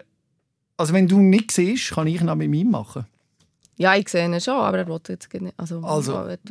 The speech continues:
Speaker 2: ist ja so ein
Speaker 1: das ist kein
Speaker 2: Knu-,
Speaker 1: konkreter
Speaker 2: ja, so,
Speaker 1: Zwangsgedanke
Speaker 2: ja,
Speaker 1: jetzt.
Speaker 2: so ein Knusch manchmal.
Speaker 1: Ich habe sonst einen, ich mache sonst.
Speaker 2: Ja, mach.
Speaker 1: Ich habe einen konkreten Zwangsgedanken jetzt von mir.
Speaker 2: Okay.
Speaker 1: Also ich sage jetzt dir als Zuschauer, vielleicht kannst du gerade mitgehen. Und jetzt gebe ich dem Zwangsgedanken eine Farbe.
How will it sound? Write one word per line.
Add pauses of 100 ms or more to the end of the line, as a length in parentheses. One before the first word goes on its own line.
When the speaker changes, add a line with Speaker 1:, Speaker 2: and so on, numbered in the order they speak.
(140)
Speaker 2:
ist
ja
so
ein
Speaker 1:
das
ist
kein
Speaker 2:
Knu-,
Speaker 1:
konkreter
Speaker 2:
ja,
so,
Speaker 1:
Zwangsgedanke
Speaker 2:
ja,
Speaker 1:
jetzt.
Speaker 2:
so
ein
Knusch
manchmal. (840)
Speaker 1:
Ich
habe
sonst
einen,
ich
mache
sonst.
Speaker 2:
Ja,
mach.
Speaker 1:
Ich
habe
einen
konkreten
Zwangsgedanken
jetzt
von
mir.
Speaker 2:
Okay. (380)
Speaker 1:
Also
ich
sage
jetzt (220)
dir
als
Zuschauer,
vielleicht
kannst
du
gerade
mitgehen. (440)
Und
jetzt
gebe
ich
dem
Zwangsgedanken
eine
Farbe.